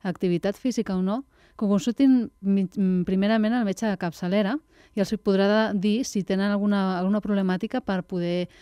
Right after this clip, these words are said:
fer exercici o no. La gran majoria de la gent, tot i tindre alguna patologia cardíaca, respiratòria, eh, articular,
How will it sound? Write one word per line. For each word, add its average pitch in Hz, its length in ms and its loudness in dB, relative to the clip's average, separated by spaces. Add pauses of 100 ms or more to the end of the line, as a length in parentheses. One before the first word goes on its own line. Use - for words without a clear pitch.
(120)
fer 202 180 -2
exercici 208 640 -2
o 185 100 -2
no. 160 240 0 (460)
La 196 140 4
gran 220 160 6
majoria 254 420 6
de 190 80 2
la 180 140 0
gent, 196 360 0
tot 180 160 -2
i 196 80 0
tindre 240 280 0
alguna 233 220 2
patologia 180 600 -2
cardíaca, 180 640 -2
respiratòria, 185 920 -2
eh, - 560 -20
articular, 180 800 2